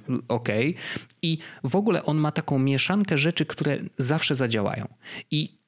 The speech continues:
tą mieszankę nie jest łatwo uzyskać. On był w stanie, bo to, to, to jest mieszanka tego, że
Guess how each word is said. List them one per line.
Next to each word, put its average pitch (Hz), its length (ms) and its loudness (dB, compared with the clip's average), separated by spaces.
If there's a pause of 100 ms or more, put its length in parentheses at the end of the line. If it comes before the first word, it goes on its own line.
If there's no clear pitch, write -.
tą 170 120 2
mieszankę 175 500 4
nie 170 200 4
jest 117 240 0
łatwo 101 300 0
uzyskać. - 680 0 (400)
On 131 420 2 (120)
był 123 260 4
w 117 80 -2
stanie, 131 460 2 (140)
bo 123 160 0
to, 120 140 -2
to, 117 200 -2 (180)
to - 80 0
jest 120 160 0
mieszanka 127 480 0
tego, 117 280 0
że 107 240 0